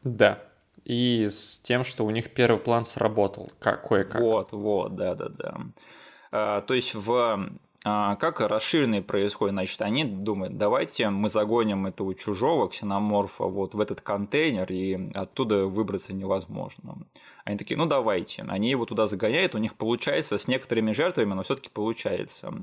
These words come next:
Speaker 2: И потом один из заключенных, один из самых поехавших по имени Голик, который играет Пол Маган, очень-очень классно играет этого поехавшего Голика. <laughs>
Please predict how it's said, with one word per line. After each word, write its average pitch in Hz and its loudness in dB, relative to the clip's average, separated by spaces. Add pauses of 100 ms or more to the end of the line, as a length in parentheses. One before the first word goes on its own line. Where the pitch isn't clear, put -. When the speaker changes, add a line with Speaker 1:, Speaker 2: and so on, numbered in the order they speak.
(460)
Speaker 2:
И 113 2
потом 147 2
один 131 2
из 113 2
заключенных, 127 0
один 107 0
из 107 -6
самых 113 0
поехавших - 0
по - 0
имени 101 0
Голик, 113 2
который 104 -2
играет 98 2
Пол 104 2
Маган, 98 -2
очень-очень 113 -2
классно 117 0
играет 104 2
этого 98 -6
поехавшего 104 0
Голика. 107 0
<laughs> - -10